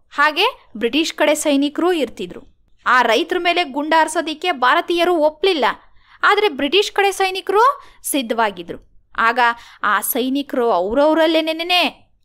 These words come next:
ಕಿತ್ತಾಟ ಅಂತಕ್ಕಂಥದ್ದು ಪ್ರಾರಂಭ ಆಗುತ್ತೆ. ರೈತರು ಮತ್ತು ಭಾರತೀಯ ಸೈನಿಕರ ಸಖ್ಯಕ್ಕೆ ದಾರಿ ಮಾಡಿಕೊಟ್ಟಿತು. ಈ ಸಂದರ್ಭದಲ್ಲಿ ಯಾವಾಗ ಭಾರತೀಯ ಸೈನಿಕರು ರೈತರ ಮೇಲೆ ನಾವು ಗುಂಡಾರ್ಸಲ್ಲ ಅಂತ ಹೇಳಿದ್ರೋ, ಆವಾಗ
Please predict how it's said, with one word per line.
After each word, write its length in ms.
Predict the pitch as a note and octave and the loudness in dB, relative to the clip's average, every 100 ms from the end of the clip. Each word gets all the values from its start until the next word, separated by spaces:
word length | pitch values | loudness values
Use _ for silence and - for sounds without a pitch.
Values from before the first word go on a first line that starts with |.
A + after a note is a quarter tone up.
| - | -12
ಕಿತ್ತಾಟ 420 | B3 - B3 A#3+ G#3+ | -6 -2 0 0 -4
ಅಂತಕ್ಕಂಥದ್ದು 960 | G#3 G#3+ G#3+ G3+ G#3 G3+ E4+ B4+ - - | -6 -10 -10 -10 -6 0 0 0 -8 -10
ಪ್ರಾರಂಭ 400 | A3 A3+ G#3 G3+ | -8 -6 -8 -8
ಆಗುತ್ತೆ. 460 | F3+ E3 - - - _ _ _ _ _ _ - | -10 -12 -18 -20 -20 _ _ _ _ _ _ -4
ರೈತರು 600 | A3+ A#3+ E4 D#4 C#4 B3 | 2 2 2 0 0 0
ಮತ್ತು 360 | A#3 A3+ - B3 | -2 -4 -4 -6
ಭಾರತೀಯ 640 | G3+ F#3+ B3+ C#4 C#4+ C4 | -2 0 0 -2 -4 -4
ಸೈನಿಕರ 540 | B3+ A#3 A#3 A#3 A3+ | -4 -6 -6 -6 -6
ಸಖ್ಯಕ್ಕೆ 800 | A3+ - D#4+ D#4+ F#4 F4+ - C4+ | -6 -4 -4 -2 -6 -6 -4 -4
ದಾರಿ 360 | A#3+ G#3 G3+ G#3+ | 0 0 0 -4
ಮಾಡಿಕೊಟ್ಟಿತು. 1120 | G#3+ F#3+ G3 - F#3+ F3 F#3 F3 E3+ D#3 - _ _ - | -8 -10 -10 -12 -12 -14 -12 -8 -8 -8 -14 _ _ -10
ಈ 120 | B3 | -8
ಸಂದರ್ಭದಲ್ಲಿ 880 | C#4+ B3+ A#3 B3+ A#3 A3 F3 G3 D#4 - - - - D#3+ | -4 -4 -2 -2 0 -2 -2 -4 -4 -8 -20 -20 -10 -4
ಯಾವಾಗ 400 | D#3+ G3 C4+ D4+ | 0 2 2 2
ಭಾರತೀಯ 500 | C4+ C4+ C#4 D4+ C#4+ | 2 2 2 2 0
ಸೈನಿಕರು 640 | C#4+ C4 C4 C4 B3+ B3+ A3+ - _ _ | 0 0 0 0 2 2 0 -6 _ _
ರೈತರ 320 | A#3+ B3+ C4+ | 0 2 0
ಮೇಲೆ 180 | C4 C4 | 0 2
ನಾವು 180 | B3 A#3+ | 2 0
ಗುಂಡಾರ್ಸಲ್ಲ 640 | G#3 A3+ C4 C4+ C#4 C4 B3 | 0 0 4 2 2 0 2
ಅಂತ 160 | A#3 A#3 | 0 -4
ಹೇಳಿದ್ರೋ, 420 | A3+ A3 G3 F3+ B3+ F4 - _ - | -4 -2 -2 2 0 0 -10 _ -2
ಆವಾಗ 360 | E4+ F4 E4 | 2 2 4